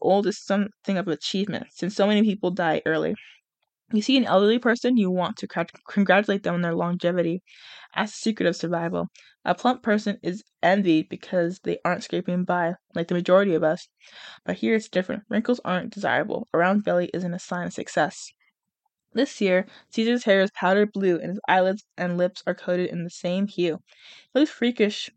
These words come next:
but less frightening than when he did last year, when his colors were crimson and he seemed to be bleeding. Caesar tells a few jokes to warm up the audience, but then gets down to business. The girl from District one,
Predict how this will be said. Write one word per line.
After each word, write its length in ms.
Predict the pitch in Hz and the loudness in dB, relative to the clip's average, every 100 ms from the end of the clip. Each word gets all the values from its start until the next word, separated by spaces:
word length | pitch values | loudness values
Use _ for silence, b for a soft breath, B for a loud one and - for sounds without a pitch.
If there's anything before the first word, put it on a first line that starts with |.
| _ | _
but 140 | 160 | 0
less 240 | 196 208 - | 4 2 2
frightening 480 | 196 170 170 165 190 | 2 2 0 -6 -6
than 120 | 185 | -4
when 100 | 180 | -2
he 80 | 175 | -2
did 200 | 196 170 | -2 0
last 380 | 175 170 185 - | 2 0 -2 -8
year, 220 | - 175 - _ _ | -8 -8 -12 _ _
when 120 | 175 | -6
his 120 | 170 | -6
colors 380 | - 165 170 180 | -2 0 0 0
were 80 | 165 | -6
crimson 380 | - 202 196 147 | 0 0 2 -4
and 80 | |
he 40 | 175 | -6
seemed 220 | - 185 | -6 -4
to 80 | 170 | -6
be 80 | 185 | -2
bleeding. 460 | 160 170 185 170 - _ B B B B B B - | -2 0 -2 -6 -10 _ B B B B B B -4
Caesar 300 | - 269 311 | 2 4 4
tells 200 | 269 240 | 2 0
a 40 | |
few 180 | 226 233 | 0 4
jokes 240 | - 208 | 4 4
to 100 | - | 2
warm 100 | 202 | 2
up 80 | 208 | 2
the 100 | - | 2
audience, 320 | 165 160 160 - - | 4 4 2 -4 -4
but 120 | 160 | -2
then 140 | 170 | 2
gets 220 | 196 202 | 2 2
down 200 | - 170 | 2 0
to 80 | 196 | 0
business. 500 | 190 123 160 175 - B B B B B _ _ _ _ _ _ _ | 2 0 0 -8 -10 B B B B B _ _ _ _ _ _ _
The 140 | 202 | -8
girl 320 | 196 202 233 262 | -2 2 4 4
from 160 | 208 | 4
District 400 | 208 208 214 214 | 4 2 0 0
one, 300 | 190 175 170 | 0 0 -2